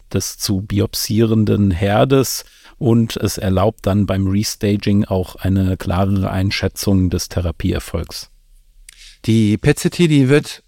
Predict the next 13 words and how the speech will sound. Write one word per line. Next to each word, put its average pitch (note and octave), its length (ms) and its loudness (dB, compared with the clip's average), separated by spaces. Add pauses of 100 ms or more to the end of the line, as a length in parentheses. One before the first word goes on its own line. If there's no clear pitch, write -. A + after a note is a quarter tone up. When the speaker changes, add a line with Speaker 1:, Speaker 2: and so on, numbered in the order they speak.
(140)
Speaker 2:
ja A#2 380 2
auch, B2+ 400 4
du A#2+ 100 2
hast A#2+ 140 0
es B2+ 80 -2
schon B2+ 140 2
gesagt, A#2+ 340 0
zum - 220 -4
Abschluss C3+ 320 0
der - 120 0
Erstlinie D3+ 460 0
gemacht D3+ 440 0
und A#2+ 420 2